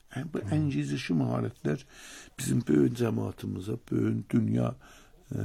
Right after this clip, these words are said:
Speaker 1: sahəsində, dünya mərdumuna
Speaker 2: Hmm.
Speaker 1: verilməli, dünya xalqına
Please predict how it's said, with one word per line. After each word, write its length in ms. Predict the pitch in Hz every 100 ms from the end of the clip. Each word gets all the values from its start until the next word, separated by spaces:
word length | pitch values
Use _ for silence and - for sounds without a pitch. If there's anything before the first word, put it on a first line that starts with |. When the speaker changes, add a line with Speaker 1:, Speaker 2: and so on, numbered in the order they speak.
| - - - - -
Speaker 1:
sahəsində, 760 | 120 - 120 104 104 117 107 107 - -
dünya 300 | 120 107 135
mərdumuna 720 | 143 104 98 104 98 101 120 131 - - - - -
Speaker 2:
Hmm. 380 | 104 101 101 98 92 - - - 131
Speaker 1:
verilməli, 560 | 117 101 98 98 95 -
dünya 240 | 104 113
xalqına 500 | - 117 101 101 110